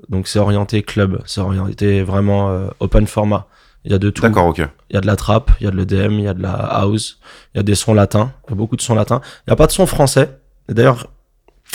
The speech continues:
Speaker 2: Mais c'est, c'est un site
Speaker 1: quid,
Speaker 2: bien lourd.
Speaker 1: quid des sons français, euh, toi, qu-, qu'est-ce que t'en penses, euh,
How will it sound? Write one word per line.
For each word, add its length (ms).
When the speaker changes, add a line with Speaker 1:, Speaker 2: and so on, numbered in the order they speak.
Speaker 2:
Mais 100
c'est, 260
c'est 120
un 80
site 140
Speaker 1:
quid, 220
Speaker 2:
bien 100
lourd. 140
Speaker 1:
quid 280
des 160
sons 200
français, 360
euh, 640
toi, 220
qu-, 200
qu'est-ce 180
que 80
t'en 180
penses, 380
euh, 280